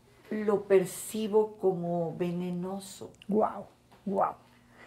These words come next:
Speaker 2: Eres una mujer muy sana, Ofelia.
Speaker 1: Pues creo que sí, gracias a Dios y a mi genética familiar,
Speaker 2: Ujú.
Speaker 1: porque tengo,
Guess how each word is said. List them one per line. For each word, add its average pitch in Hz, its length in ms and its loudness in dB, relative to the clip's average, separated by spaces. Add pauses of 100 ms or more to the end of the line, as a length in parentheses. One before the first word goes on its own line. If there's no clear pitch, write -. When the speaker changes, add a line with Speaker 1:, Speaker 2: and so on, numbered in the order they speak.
Speaker 2:
Eres 311 220 10
una 330 180 8
mujer 262 300 4
muy 262 160 4
sana, 247 360 0
Ofelia. 180 400 -2 (360)
Speaker 1:
Pues 165 340 -6
creo 226 380 -2
que 226 140 -6
sí, 170 400 -8
gracias 185 560 -4
a 160 100 -2
Dios 160 500 -2 (400)
y 165 160 2
a 156 80 8
mi 156 180 -2
genética 156 1040 -2 (360)
familiar, 151 760 0
Speaker 2:
Ujú. 240 480 4 (480)
Speaker 1:
porque 165 640 -2
tengo, 156 840 -2